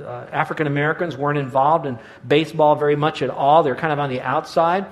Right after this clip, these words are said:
But he got a chance to begin playing. Well, one particular day at a very important game, the ball was hit to him, and unfortunately, he dropped it for an error.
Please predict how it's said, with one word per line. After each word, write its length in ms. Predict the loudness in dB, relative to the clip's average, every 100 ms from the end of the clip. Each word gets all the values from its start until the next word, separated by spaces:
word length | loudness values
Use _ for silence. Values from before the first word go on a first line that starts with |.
| -16 -20 -6
But 120 | -2 0
he 120 | 2
got 200 | 2 0
a 40 |
chance 340 | 0 -2 -4 -4
to 100 | -6
begin 340 | -2 -2 -2
playing. 460 | -2 -2 0 -6 -12 -20 _ _ _
Well, 100 | 2
one 140 | 2 2
particular 480 | 0 -2 -4 -2 0
day 220 | 2 2
at 40 |
a 60 | 0
very 420 | 0 4 6 4
important 540 | 0 -2 -2 0 -2
game, 500 | -2 -2 -2 -6 -10 -18 -20 -20 -10
the 80 | -6
ball 320 | 2 6 8
was 200 | 6 4
hit 200 | 2 0
to 80 | 0
him, 380 | 0 0 0 -2 -6
and 240 | -4 -2
unfortunately, 1000 | -4 -2 2 2 0 2 2 2 0 -6 -14 -20 _ _
he 240 | -4 -4
dropped 420 | -2 4 4 4
it 140 | -2 -4
for 260 | -2 0
an 80 | 0
error. 420 | -2 -4 -4 -6